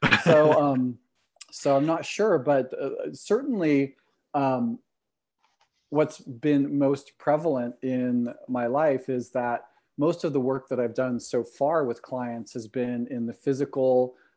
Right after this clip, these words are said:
Speaker 1: emotional, mental, and the spiritual. Twenty twenty-one is going cosmic. So I'm
Speaker 2: Okay.
Speaker 1: actually connecting with
Speaker 2: <laughs>
Speaker 1: extraterrestrial beings that are here to help me,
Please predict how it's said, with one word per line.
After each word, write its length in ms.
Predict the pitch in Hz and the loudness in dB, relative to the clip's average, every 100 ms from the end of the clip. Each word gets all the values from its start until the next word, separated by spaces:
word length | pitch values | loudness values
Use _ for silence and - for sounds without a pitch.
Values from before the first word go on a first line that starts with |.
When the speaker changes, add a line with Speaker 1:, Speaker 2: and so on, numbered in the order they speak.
| _ | _
Speaker 1:
emotional, 560 | 123 123 123 123 127 123 | -2 -2 -2 -4 -6 -4
mental, 600 | 120 123 - 123 120 - | -4 -6 -4 -4 -4 -6
and 180 | 120 113 | -12 -10
the 60 | 113 | -12
spiritual. 960 | - - 131 143 139 175 185 208 185 _ _ _ _ _ _ _ _ - _ _ _ _ _ _ | -12 -8 -4 -4 -4 -2 -2 -2 -8 _ _ _ _ _ _ _ _ -20 _ _ _ _ _ _
Twenty 260 | - 160 214 | -8 -6 -4
twenty-one 520 | 226 208 180 135 156 | -4 -2 0 0 0
is 100 | 147 | -2
going 260 | 147 117 117 | -6 -8 -6
cosmic. 600 | 127 135 131 104 - _ _ _ _ _ | -2 0 -2 -6 -16 _ _ _ _ _
So 180 | - 147 | -2 0
I'm 120 | 160 | 2
Speaker 2:
Okay. 60 | |
Speaker 1:
actually 240 | 170 - 151 | 0 -2 -8
connecting 560 | - 147 147 131 143 | -2 0 0 0 -2
with 180 | 127 127 - | -2 -4 -4
Speaker 2:
<laughs> 100 | 113 | -2
Speaker 1:
extraterrestrial 1400 | 147 - - 143 139 139 135 151 - - 143 135 127 123 - _ | -2 -4 -4 -4 -4 -2 0 0 -2 -2 2 4 4 2 -6 _
beings 640 | 117 147 170 139 123 123 - | 0 2 2 2 0 -2 -2
that 140 | 123 | -2
are 120 | 127 | -2
here 300 | 123 143 139 | -2 -2 -2
to 180 | 135 127 | -2 -6
help 380 | 117 139 135 131 _ _ _ - | -4 -2 -2 -4 _ _ _ -4
me, 500 | 123 127 123 123 | -2 0 0 -2